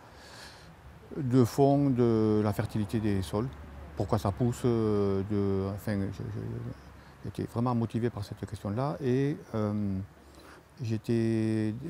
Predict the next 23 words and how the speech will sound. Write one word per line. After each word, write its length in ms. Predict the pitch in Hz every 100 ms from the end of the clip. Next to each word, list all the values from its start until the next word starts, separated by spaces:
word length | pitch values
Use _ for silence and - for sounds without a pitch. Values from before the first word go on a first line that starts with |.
| 143 151
sensible, 580 | 143 135 127 - 165 160
euh, 560 | 160 160 147 131 123 117
disons, 200 | 120 131
à 40 |
la 80 | 123
question 320 | - 143 139
paysanne 340 | 127 120 135 135
au 60 |
sens 240 | 113 113 -
large, 240 | 123 135 123 113
philosophique 560 | - 113 113 104 113
et 60 | -
politique. 400 | - 98 - 120 131 - - - - - - - - -
Euh, 300 | 101 98 101
j'étais, 340 | 104 107 -
je, 120 | 98
moi, 300 | 107 107 107
je 60 | 104
suis 200 | 101 110
né 240 | 113 117
au 120 | 117 104
sein 200 | - 131
de, 220 | 120 110